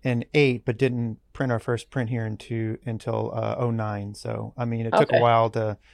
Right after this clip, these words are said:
Speaker 1: we built, so the, the place I leased was just rock. You know, like, the building was here, but there wasn't any concrete or anything like that. So we were the first ones. We were the first tenant in this space. And
Speaker 2: Oh,
Speaker 1: so
Speaker 2: that's
Speaker 1: it took
Speaker 2: awesome.
Speaker 1: a while to build it all out.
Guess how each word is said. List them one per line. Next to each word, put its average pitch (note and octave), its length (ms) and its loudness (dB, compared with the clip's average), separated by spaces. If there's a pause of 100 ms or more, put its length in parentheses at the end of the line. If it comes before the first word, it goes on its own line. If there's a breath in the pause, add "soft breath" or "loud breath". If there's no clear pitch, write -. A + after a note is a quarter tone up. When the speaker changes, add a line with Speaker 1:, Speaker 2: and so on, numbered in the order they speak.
Speaker 1:
we D#3 120 6
built, D3 300 4
so C#3+ 220 4
the, B2+ 340 6
the C3+ 120 0
place - 300 2
I B2+ 100 4
leased B2 360 2
was A#2+ 160 -4
just A#2 220 -4
rock. A2+ 460 2 (140)
You B2+ 80 -4
know, A#2 60 -2
like, B2 160 -2
the C3 80 0
building E3 260 6
was B2+ 140 2
here, A#2 340 0 (960)
but A#2 320 4
there A#2+ 120 2
wasn't B2 280 2
any A#2 140 0
concrete A2+ 460 -4
or A2 80 -6
anything A2 200 -6
like G#2+ 180 -6
that. A2+ 180 -2
So A#2+ 120 -4
we B2 120 2
were A#2 100 0
the G#2 80 -4
first A#2 260 -4
ones. G#2+ 400 -8 (200)
We E3 60 6
were D#3+ 60 8
the D3 80 4
first - 240 2
tenant C3 300 0
in A2+ 80 -2
this A2 140 -4
space. A2+ 400 -8 (480 soft breath)
And A#2+ 140 -4
Speaker 2:
Oh, C3 40 6
Speaker 1:
so B2+ 140 8
Speaker 2:
that's - 20 6
Speaker 1:
it - 60 6
took B2+ 80 4
Speaker 2:
awesome. A#2+ 160 4
Speaker 1:
a - 20 2
while A2+ 300 6
to A2 200 0
build A2+ 220 -2
it A2 80 -2
all G#2+ 160 0
out. A2 220 -4